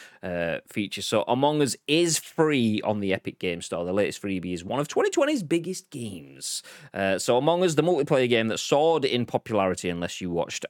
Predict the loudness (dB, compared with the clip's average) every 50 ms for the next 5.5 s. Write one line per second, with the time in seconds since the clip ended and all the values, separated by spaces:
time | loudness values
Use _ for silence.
0 | -8 -8 -8 -6 -6 -4 -2 0 0 -2 -2 -6 -8 -10 -10 -10 -8 -6 -4 -4
1 | -4 -4 -4 -6 -10 -10 -8 -8 -8 -8 -8 -10 -8 -8 -8 -8 -8 -8 -8 -8
2 | -8 -10 -10 -10 -10 -10 -12 -12 -12 -10 -10 -10 -8 -8 -10 -8 -8 -8 -6 -6
3 | -4 -4 -2 -2 -4 -4 -6 -8 -12 -8 0 4 4 4 4 4 4 2 2 0
4 | 0 -2 2 2 4 4 4 4 2 2 2 2 0 0 -2 -2 0 2 4 4
5 | 2 2 0 -4 -10 -12 -12 -14 -14